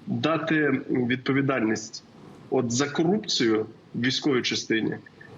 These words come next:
і за зрадництво — це державна зрада, повна конфіскація, довічне ув'язнення. Якщо б так було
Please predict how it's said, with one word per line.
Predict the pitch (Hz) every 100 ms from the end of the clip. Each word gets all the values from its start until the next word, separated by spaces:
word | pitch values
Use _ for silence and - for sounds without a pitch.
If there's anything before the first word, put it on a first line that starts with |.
| -
і | 147 143 131 120
за | 120 135
зрадництво — | 160 196 170 147 - 113 107 107 -
це | 160 131
державна | 120 143 165 185 165 117
зрада, | 117 110 110
повна | 107 170 160
конфіскація, | 151 143 143 143 165 151 117
довічне | 120 127 - 113
ув'язнення. | 110 113 - 113 -
Якщо | 139 139 -
б | 170
так | - 147
було | 160 202 226